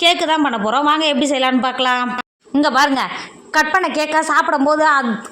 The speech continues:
அவ்வளோ ஒரு வாசனையா, அவ்வளோ ஒரு டேஸ்டா இருக்கும். நீங்க இந்த வீட்ல பண்ணி கொடுத்தனா சட்டுன்னு காலி ஆயிடும். அந்த அளவுக்கு டேஸ்ட் சூப்பரா இருக்கும். இந்த கேக் பண்றதுக்கு நான் எழுநூறு கிராம் ஆரஞ்சு பழம் எடுத்திருக்கேன்.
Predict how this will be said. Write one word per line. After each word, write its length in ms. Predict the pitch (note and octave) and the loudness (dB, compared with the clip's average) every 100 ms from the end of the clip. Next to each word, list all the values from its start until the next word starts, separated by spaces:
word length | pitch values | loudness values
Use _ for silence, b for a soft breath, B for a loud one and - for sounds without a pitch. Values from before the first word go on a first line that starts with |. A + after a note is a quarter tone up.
| A#3 | -4
அவ்வளோ 320 | C#4 - C5 A4+ G4 | -4 2 4 4 2
ஒரு 120 | D#4+ C#4 | 2 4
வாசனையா, 380 | D4+ E4+ E4+ F4 D4+ | 4 4 2 2 2
அவ்வளோ 220 | D#4 G#4+ F#4 D#4 | 4 4 4 2
ஒரு 100 | C4 B3 | 0 0
டேஸ்டா 440 | C#4+ D#4 - D#4+ C4+ | -2 -2 0 2 2
இருக்கும். 360 | A3 A#3 C#4+ C#4 B - | 2 0 0 -2 B 0
நீங்க 140 | C#4+ C4+ | 0 0
இந்த 100 | A#3+ | -2
வீட்ல 200 | F4 F#4 C4+ | 0 0 0
பண்ணி 160 | C#4+ D4 | 0 0
கொடுத்தனா 300 | B3+ C4+ D#4 C#4+ | 0 0 0 0
சட்டுன்னு 360 | F4 F4 G4+ G4 | 0 0 0 2
காலி 180 | D4 A#3+ A#3 | 2 2 -2
ஆயிடும். 240 | A3 F4 F4 | 0 2 2
அந்த 140 | G4+ G#4+ | 4 2
அளவுக்கு 260 | G4 D4 | 2 0
டேஸ்ட் 300 | D4+ C#4+ C#4+ | -2 0 0
சூப்பரா 460 | C#4+ C#4+ C#4+ C#4 C4 B3+ | 0 -2 0 2 4 2
இருக்கும். 240 | A3+ F#3+ - - - - | 0 -4 -8 -14 -16 -18
இந்த 120 | C#4 C#4 | -20 -6
கேக் 220 | D#4+ E4 | -4 -2
பண்றதுக்கு 480 | D4 B3+ A#3 A#3 A#3+ C4+ B3 | -2 -2 -2 -4 -2 -2 0
நான் 240 | B3 C4 D4 | 0 2 2
எழுநூறு 300 | E4+ D4+ A#3 | 2 2 0
கிராம் 220 | A#3+ C#4 B3+ | 0 0 0
ஆரஞ்சு 240 | C4 B3 | 0 -2
பழம் 160 | A3 G3+ | -2 -2
எடுத்திருக்கேன். 440 | G3 F3+ F3+ G#3 | -2 -6 -6 -6